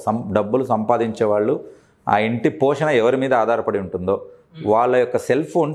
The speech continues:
Speaker 1: ఛార్జింగ్ వచ్చేసి సౌత్ ఈస్ట్‌లో ఒక మిక్సీ పాయింట్ ఉంటుంది ప్రతి సౌ-, కిచెన్లో.
Speaker 2: ఓకే.
Speaker 1: ఆ మిక్సీ పాయింట్లో పెట్టి నైట్ అంతా ఛార్జింగ్ పెట్టుకొని నెక్స్ట్ డే మీరు వెళ్ళండి, డెఫినెట్గా సక్సెస్ వస్తుంది.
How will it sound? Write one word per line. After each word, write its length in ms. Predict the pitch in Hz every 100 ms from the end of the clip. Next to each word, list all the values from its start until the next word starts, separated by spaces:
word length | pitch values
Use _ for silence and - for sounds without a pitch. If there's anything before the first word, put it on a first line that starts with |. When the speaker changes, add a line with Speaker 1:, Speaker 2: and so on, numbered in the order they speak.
| -
Speaker 1:
ఛార్జింగ్ 400 | 135 139 156 139
వచ్చేసి 360 | 107 113 101 143 156
సౌత్ 260 | 120 135 139
ఈస్ట్‌లో 240 | 123 - 160
ఒక 60 | 123 120
మిక్సీ 220 | 120 180 151
పాయింట్ 200 | 135 165
ఉంటుంది 200 | 101 90 -
ప్రతి 200 | 104 104 -
సౌ-, 240 | 104 - - - _ _ -
కిచెన్లో. 360 | 113 131 92 - - _ _
Speaker 2:
ఓకే. 160 | - - - _ 120
Speaker 1:
ఆ 20 | 131
మిక్సీ 240 | 131 - 202
పాయింట్లో 300 | 156 151 143 135
పెట్టి 160 | 131 175
నైట్ 180 | 135 135
అంతా 140 | 135 156 143
ఛార్జింగ్ 300 | 127 135 131
పెట్టుకొని 280 | 123 127 156
నెక్స్ట్ 180 | 120 -
డే 60 | 123 127
మీరు 120 | 104
వెళ్ళండి, 340 | 98 95 87 - - -
డెఫినెట్గా 400 | 104 113 110 120 104
సక్సెస్ 280 | - 95 -
వస్తుంది. 320 | - - 95